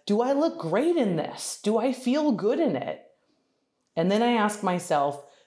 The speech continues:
"Do I wear this often?" And if the answer is no,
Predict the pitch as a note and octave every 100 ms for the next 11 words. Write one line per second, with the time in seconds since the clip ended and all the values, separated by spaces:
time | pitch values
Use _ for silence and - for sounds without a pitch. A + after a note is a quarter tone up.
0 | - C#3+ A3 C4 C4+ G#3 C4 D#4+ E4+ G#3+
1 | F#3 - - D#3 C#3+ - C3 A#2+ - _
2 | _ _ _ _ _ _ _ _ _ _
3 | F#3+ G3+ G#3+ G#3+ G3 G#3 B3+ B3+ C#4+ A3+
4 | F3+ F#3+ F#3+ A#3+ G#3 E3 D#3+ F#3 -